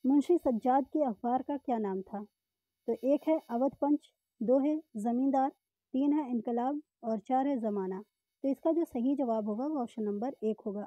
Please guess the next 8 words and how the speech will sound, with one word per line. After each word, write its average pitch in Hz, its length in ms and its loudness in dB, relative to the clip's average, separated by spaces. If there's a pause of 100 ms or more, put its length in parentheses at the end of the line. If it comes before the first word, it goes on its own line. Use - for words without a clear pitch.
(120)
अवध 233 280 -2 (100)
पंच। 196 200 -6 (1000)
नेक्स्ट 269 240 0
सवाल 285 240 4
है, 330 120 0
गर्दिशे 262 580 0
रंगे 254 300 -2
चमन 240 360 -6